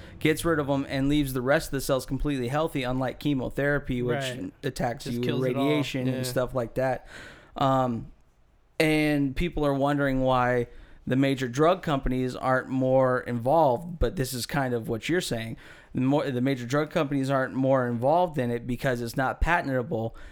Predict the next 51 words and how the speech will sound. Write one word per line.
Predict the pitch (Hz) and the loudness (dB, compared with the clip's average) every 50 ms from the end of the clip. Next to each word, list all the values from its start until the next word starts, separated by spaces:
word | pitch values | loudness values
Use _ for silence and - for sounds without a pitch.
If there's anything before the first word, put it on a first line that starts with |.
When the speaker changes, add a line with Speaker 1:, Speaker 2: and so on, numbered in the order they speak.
| - - - | -14 -6 -4
Speaker 1:
because | 135 123 135 131 110 | -4 -2 0 -2 -2
people | - - 156 143 - 127 127 | 0 -2 -2 -2 0 0 0
wouldn't | 131 135 127 123 123 | 0 0 0 0 0
be | 131 127 | 0 0
able | 123 117 117 | 0 -2 -4
to, | - - 120 110 110 - - - - - - | -2 -2 -2 -2 -2 -6 -12 -18 -12 -4 0
they | 135 | 2
wouldn't | 139 139 139 135 | 2 4 4 4
be | 131 147 | 4 4
able | 147 131 | 4 4
to | 131 127 | 2 2
make | 131 135 127 - | 2 0 2 2
money | 135 151 165 160 135 113 | 4 4 4 2 0 -2
on | 107 - - | -6 -10 -12
it, | - - - | -12 -10 -8
Speaker 2:
Mm-hmm. | 160 147 143 139 135 127 127 127 - | -6 -6 -4 -4 -6 -6 -8 -4 0
Speaker 1:
is | - 127 117 110 | 0 0 0 -2
the | 113 | -4
thing, | - 151 151 147 120 110 113 117 | 0 2 2 2 2 0 -4 -6
because | - - 156 135 123 123 120 | -2 0 0 0 0 0 -4
Speaker 2:
Right. | 120 | -4
Speaker 1:
you | 139 139 120 | -4 -4 -2
can't | - 160 143 135 127 | -2 -2 -2 0 2
patent | - - 175 180 180 156 143 | 2 2 4 2 0 0 -2
it, | 139 - - | -4 -2 -4
so | - 139 117 - - | -4 -4 -4 -2 2
everybody | 143 151 143 165 160 143 135 139 135 135 131 135 | 2 4 4 4 2 4 4 2 2 2 2 0
will | 127 131 127 131 | 0 0 -2 -2
be | 127 135 131 | 0 0 2
able | 131 131 135 131 | 2 2 2 2
to | 127 | 0
make | 123 123 127 120 - | 0 0 -2 -2 -2
a | 127 123 | -2 -2
generic | 123 117 - 123 127 127 131 135 131 127 | -2 -2 -2 0 0 2 2 0 0 0
version | 123 127 127 123 120 123 123 123 | 0 0 2 0 0 -2 -2 -2
of | 123 120 120 120 | -2 -2 0 0
it. | 117 117 - - - - - - - - - - | -2 -2 -4 -8 -16 -16 -16 -16 -18 -18 -10 -4
Uh, | - 117 120 120 117 - | -2 0 0 0 0 -2
it'll | - 123 127 131 123 - - - 143 | -2 -2 0 0 -2 -2 -6 -4 0
be | 143 147 143 | 2 4 4
out | 135 131 156 147 - - | 4 4 2 0 -2 -4
there. | 107 104 - - - - - | -6 -6 -6 -8 -10 -12 -10
Speaker 2:
Mm-hmm. | 143 139 139 | -6 -2 0
Speaker 1:
And | 131 135 143 | 2 4 4
this | 175 208 220 | 4 2 2
is | 240 165 | 0 2
readily | 156 190 190 190 165 135 | 2 2 4 4 2 2
available, | 123 120 131 147 170 143 117 - - 104 | 2 2 2 2 2 2 0 -2 -4 -6
so | 107 - 120 113 | -4 -4 -4 -2
people | - 165 180 170 160 131 | 0 0 -2 -2 -4 -6
can | - - 139 117 110 - - | -4 -2 -2 -2 -2 -6 -8